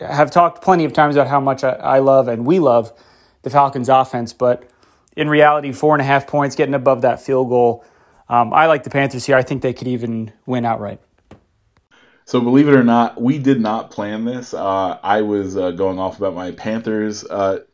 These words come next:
Speaker 2: spiel, and then, um, I loaded the file up for Joe, listened to it, and then realized that, uh, he kinda made the same point as me, and that's what happens.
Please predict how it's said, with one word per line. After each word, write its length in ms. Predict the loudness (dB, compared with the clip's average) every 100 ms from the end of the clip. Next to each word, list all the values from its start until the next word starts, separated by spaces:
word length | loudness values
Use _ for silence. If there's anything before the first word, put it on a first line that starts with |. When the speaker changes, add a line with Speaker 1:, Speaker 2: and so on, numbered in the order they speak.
| _
Speaker 2:
spiel, 720 | -16 -8 -2 0 0 -4 -10 _ _
and 180 | -10 -4
then, 240 | -2 -4 -4
um, 320 | -4 -6 -8
I 140 | -8 -8
loaded 340 | -6 -6 -6
the 60 | -6
file 360 | 0 2 2
up 100 | 0
for 140 | -4 -10
Joe, 300 | -4 -4 -2
listened 360 | -4 -6 -10 -8
to 180 | -6
it, 100 | -4
and 100 | -6
then 120 | -10 -10
realized 520 | -8 -6 -6 -8 -16 _ _
that, 300 | -6 -4 -4 -4
uh, 260 | -4 -4
he 220 | -6 -12 -12
kinda 200 | -10 -8
made 180 | -8
the 60 | -10
same 220 | -10 -12
point 220 | -8 -8
as 100 | -8
me, 100 | -10
and 120 | -10 -8
that's 160 | -6
what 100 | -6
happens. 420 | -4 -6 -8 -12